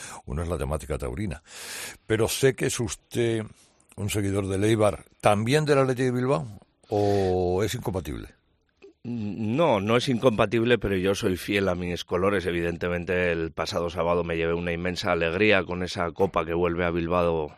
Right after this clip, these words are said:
Speaker 2: después de, de cuarenta años, y desde luego no solo para Bilbao, sino para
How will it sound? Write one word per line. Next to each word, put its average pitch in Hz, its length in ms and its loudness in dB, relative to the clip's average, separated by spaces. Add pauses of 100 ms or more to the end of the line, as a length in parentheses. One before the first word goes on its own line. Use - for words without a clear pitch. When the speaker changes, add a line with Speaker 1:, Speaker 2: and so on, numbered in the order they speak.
Speaker 2:
después 85 580 -2
de, 82 480 2
de 85 200 -4
cuarenta 87 440 2
años, 101 420 0
y 90 100 -2
desde 80 260 -2
luego 85 220 2
no 87 120 -2
solo 87 260 2
para 80 280 2
Bilbao, 82 440 2
sino 80 300 -8
para 76 380 0